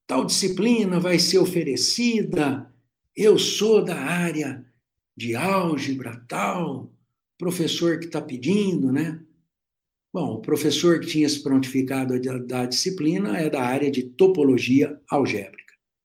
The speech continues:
o que significa que eu tenho formação em topologia, álgebra, e diga-se de passagem, com todo respeito, também tenho formação em análise, em, em, é, nas grandes áreas.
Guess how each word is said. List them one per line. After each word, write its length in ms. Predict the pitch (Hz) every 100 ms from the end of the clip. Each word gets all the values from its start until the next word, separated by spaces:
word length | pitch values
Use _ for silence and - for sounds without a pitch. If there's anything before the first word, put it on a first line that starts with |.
| _ _ _
o 80 | 127
que 80 | -
significa 680 | 139 147 151 156 170 170
que 60 | 143
eu 40 |
tenho 200 | 127 120
formação 580 | 117 120 117 117 - 113
em 80 | 113
topologia, 640 | 120 123 131 127 131 175
álgebra, 640 | 123 123 135 147 175 175 - - _ _
e 100 | -
diga-se 320 | 156 185 151 147
de 80 |
passagem, 460 | 131 123 - 143 131
com 100 | 131
todo 220 | 151 143
respeito, 680 | 123 117 120 151 240 - - _ _ _
também 320 | - 135 147
tenho 160 | 139 123
formação 560 | 123 123 117 113 131 117
em 100 | 110
análise, 1000 | 98 127 135 127 120 117 - 123 117 117 - _
em, 100 | 131
em, 600 | 135 117 107 120 120 110 _ _ _ _ _
é, 300 | 117 110 107
nas 220 | 113 147
grandes 340 | 143 170 147 -
áreas. 560 | 98 - - - -